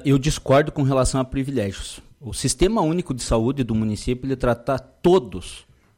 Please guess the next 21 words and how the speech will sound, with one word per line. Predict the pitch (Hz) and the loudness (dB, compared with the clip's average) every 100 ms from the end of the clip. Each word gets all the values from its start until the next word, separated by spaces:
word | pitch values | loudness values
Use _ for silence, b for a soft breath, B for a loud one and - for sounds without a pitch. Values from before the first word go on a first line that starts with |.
| _ | _
de | 104 113 | -8 -8
forma | - 113 113 | 0 2 4
igual. | 139 135 104 - - _ b b b | 2 4 2 2 -8 _ b b b
Então | 117 - 127 | -12 -2 0
não | 190 | 2
existe, | 120 156 - 180 139 | 2 0 2 2 4
"Ah, | 123 165 139 | 4 4 4
é | 131 | 2
amigo | 127 120 151 143 | 2 2 2 0
do | 117 | 0
prefeito, | 113 113 107 123 123 123 | 0 0 2 2 2 2
é | 113 | -2
parente, | - 113 104 104 120 127 127 - 123 | 2 2 2 0 0 0 -2 -4 -2
é | 113 | 0
funcionário." | 104 - 120 - 117 107 113 131 123 B B B _ | -2 -2 -2 0 0 2 2 2 0 B B B _
Todos | - 165 220 240 233 | 2 4 4 2 -6
são | - 190 | -4 -4
tratados | 165 110 - 123 156 156 | -2 -4 -2 -2 -2 -4
da | - 113 | -6 -6
mesma | 98 107 196 233 | -4 0 2 2
forma. | 220 - 90 - | 0 -4 -10 -16